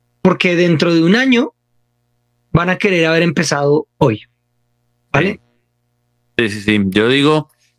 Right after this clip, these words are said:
Speaker 2: yo digo eso. O sea, empieza a reconocer que no hay un momento correcto ni incorrecto para tomar una decisión. Sin importar las decisiones que hayas podido tomar en el pasado,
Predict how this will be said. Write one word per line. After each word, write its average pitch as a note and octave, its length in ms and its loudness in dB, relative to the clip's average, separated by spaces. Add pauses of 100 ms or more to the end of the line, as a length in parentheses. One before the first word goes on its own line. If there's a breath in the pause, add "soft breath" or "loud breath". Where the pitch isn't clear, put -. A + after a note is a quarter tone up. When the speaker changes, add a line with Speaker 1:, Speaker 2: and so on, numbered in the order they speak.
Speaker 2:
yo B2+ 80 2
digo D3+ 200 2
eso. G#2 340 -2 (180)
O G2+ 60 -2
sea, G#2 260 -4
empieza C#3 420 -2
a F#3+ 40 -2
reconocer D#3 720 -2 (280)
que C#3+ 120 0
no C#3 380 2
hay D#3 140 0
un E3+ 100 2
momento E3+ 520 0
correcto C#3+ 500 -2
ni D#3 100 2
incorrecto C3+ 520 -2
para C3+ 240 -4
tomar G#2+ 260 0
una A2 200 0
decisión. A2 480 -4 (1080)
Sin B2+ 160 0
importar C3+ 600 0
las F3+ 120 0
decisiones F3 480 0
que F#3 100 -2
hayas E3+ 180 -4
podido E3 280 0
tomar D3 500 -2 (520)
en E3+ 160 0
el F3+ 160 0
pasado, D3+ 680 -2